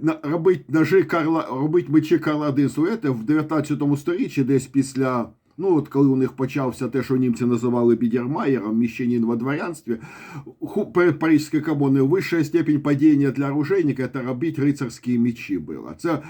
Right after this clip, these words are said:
ж радше, що то хочеться, а холодне оружие вже все. І вони почали робити рицарські мечі, правильно?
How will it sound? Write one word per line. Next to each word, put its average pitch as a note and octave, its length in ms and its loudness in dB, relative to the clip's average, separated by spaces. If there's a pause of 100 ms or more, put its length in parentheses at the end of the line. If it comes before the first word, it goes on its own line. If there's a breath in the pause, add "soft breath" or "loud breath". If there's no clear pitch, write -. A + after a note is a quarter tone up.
(120)
ж E3 120 -2
радше, B2+ 260 0
що B2 140 -6
то A#2+ 80 -6
хочеться, B2+ 580 -4
а E2 80 -10
холодне C3+ 380 0
оружие B2 300 -2
вже A#2+ 140 -4
все. D#3+ 400 -6 (360 loud breath)
І D3 60 6
вони G#3+ 220 6
почали F#3 340 2
робити D3+ 540 4
рицарські C#3+ 580 2
мечі, C3 380 -2
правильно? G#2+ 640 -4